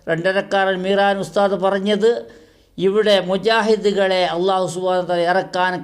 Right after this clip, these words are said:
കാരണം ഇവർ തന്നെയാണ് എന്ന്. അതാണ് നമ്മൾ മനസ്സിലാക്കേണ്ടത്. മുജാഹിദുകൾ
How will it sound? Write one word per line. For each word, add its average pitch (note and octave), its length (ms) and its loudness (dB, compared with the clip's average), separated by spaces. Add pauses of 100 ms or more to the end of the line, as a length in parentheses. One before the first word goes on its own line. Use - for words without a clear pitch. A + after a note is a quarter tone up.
(120)
കാരണം G#3 500 2 (220)
ഇവർ A3+ 240 4 (220)
തന്നെയാണ് F#3 640 0 (160)
എന്ന്. E3 220 -2 (920)
അതാണ് F3+ 340 0
നമ്മൾ F#3 180 0 (120)
മനസ്സിലാക്കേണ്ടത്. F3 920 -2 (1200)
മുജാഹിദുകൾ F#3 680 0